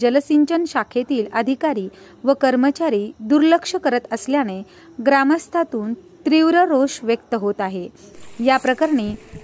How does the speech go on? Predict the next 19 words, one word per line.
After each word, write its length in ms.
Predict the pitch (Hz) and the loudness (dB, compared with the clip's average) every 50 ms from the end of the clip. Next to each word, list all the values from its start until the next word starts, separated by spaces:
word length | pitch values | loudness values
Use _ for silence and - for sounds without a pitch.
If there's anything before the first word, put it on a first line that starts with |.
| - - | -4 0
संबंधित 500 | - 302 294 302 320 349 359 359 349 370 - - - - | 2 4 4 6 6 4 4 4 4 2 2 0 -4 -2
कर्मचाऱ्यावर 800 | - 240 240 240 240 240 - 254 240 233 269 294 247 208 208 220 226 - - _ - | 0 0 2 2 0 -2 -2 -2 0 0 0 0 0 0 -2 -4 -6 -10 -14 _ -2
कार्यवाही 560 | 262 247 247 254 277 294 285 311 302 311 320 | 0 2 4 4 4 4 4 4 2 2 0
करण्याची 520 | 294 - 247 220 214 214 214 202 - 233 | 0 0 0 0 0 -2 -6 -8 -8 -6
मागणी 520 | 226 220 208 220 247 285 285 254 196 196 208 - _ _ _ _ _ - - | -4 -2 -2 0 0 2 0 0 0 -4 -8 -12 _ _ _ _ _ -4 -2
सखाराम 500 | 294 285 294 - 302 320 320 311 311 320 | 0 0 0 0 0 2 2 2 2 2
बोबडे 520 | 285 220 220 240 233 269 240 185 190 190 - - _ _ _ _ _ _ _ - | 2 2 2 2 2 0 0 -2 -2 -4 -8 -10 _ _ _ _ _ _ _ -2
पडेगावकर 640 | 247 254 277 294 285 330 330 311 247 - 202 196 202 | 0 2 2 2 2 2 2 0 0 -2 -4 -4 -4
यांच्यासह 840 | - 233 240 226 226 233 220 254 240 240 - - 302 277 233 202 202 233 | -4 -2 -2 -2 0 -2 -2 -2 -2 -2 -2 -2 -2 -2 -2 -4 -6 -8
शेतकऱ्यांनी 720 | - - - 233 220 220 _ - 226 220 214 214 214 233 294 - - | -8 -2 0 0 0 0 _ -4 -4 -4 -2 -2 -2 -2 -2 -2 -2
केली 260 | - 202 185 180 190 | -2 -4 -4 -4 -4
आहे. 340 | 190 185 180 165 185 175 175 - _ _ _ _ _ _ _ _ _ _ _ _ _ _ _ _ _ _ _ _ _ _ _ _ - | -6 -6 -6 -8 -12 -14 -14 -16 _ _ _ _ _ _ _ _ _ _ _ _ _ _ _ _ _ _ _ _ _ _ _ _ 4
औरंगाबाद 400 | 349 359 370 392 392 392 392 285 - | 6 8 8 10 10 8 8 6 6
येथे 260 | 294 294 - 302 311 | 4 4 6 8 8
महाराणा 560 | 285 277 262 240 247 262 269 285 302 311 330 | 10 8 8 8 8 8 8 10 10 10 8
प्रताप 440 | 320 - 277 262 - 285 302 302 - | 8 6 4 4 6 6 6 6 6
यांचा 380 | 262 247 233 220 220 - 247 233 | 6 6 6 6 6 4 4 4
पुतळा 480 | 226 247 254 - 311 262 208 185 185 - - - | 4 4 4 6 6 8 8 6 4 2 2 2
उभारण्यावरून 840 | 262 254 233 285 285 294 294 285 294 294 294 339 294 214 202 214 | 2 6 6 8 10 10 10 10 10 10 10 10 8 8 6 4